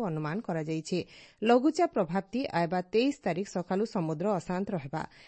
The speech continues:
ହେତିର ଲାଗି ମତ୍ସ୍ୟଜୀବୀମାନଙ୍କୁ ସମୁଦ୍ର ଭିତରକେ ନାଇଁ ଯିବାର ଲାଗି ସ୍ୱତନ୍ତ୍ର ରିଲିଫ କମିଶନର ବାରଣ କରିଛନ୍। ସମୁଦ୍ର ଭିତରେ ଥିବାର ମତ୍ସ୍ୟଜୀବୀମାନେ ଆଇବା ତେଇଶ ତାରିଖ ତକ ଫିରି ଆସବାରକେ ସେ ପରାମର୍ଶ ଦେଇଛନ୍।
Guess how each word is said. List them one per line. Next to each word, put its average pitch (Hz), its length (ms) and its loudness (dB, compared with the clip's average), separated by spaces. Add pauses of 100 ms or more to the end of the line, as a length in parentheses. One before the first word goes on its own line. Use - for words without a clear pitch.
(120)
ହେତିର 262 320 2
ଲାଗି 175 220 2
ମତ୍ସ୍ୟଜୀବୀମାନଙ୍କୁ 233 880 0
ସମୁଦ୍ର 226 440 2
ଭିତରକେ 190 380 -2
ନାଇଁ 214 240 4
ଯିବାର 254 260 0
ଲାଗି 156 240 -2 (280)
ସ୍ୱତନ୍ତ୍ର 285 520 4
ରିଲିଫ 214 360 4
କମିଶନର 175 460 0
ବାରଣ 180 340 2
କରିଛନ୍। 156 500 -2
ସମୁଦ୍ର 254 460 4
ଭିତରେ 294 300 2
ଥିବାର 185 240 0
ମତ୍ସ୍ୟଜୀବୀମାନେ 208 840 0 (360)
ଆଇବା 208 300 6
ତେଇଶ 254 380 2
ତାରିଖ 160 280 0
ତକ 170 160 0 (300)
ଫିରି 277 260 2
ଆସବାରକେ 180 460 2
ସେ 240 140 -4
ପରାମର୍ଶ 160 540 -4
ଦେଇଛନ୍। - 480 -6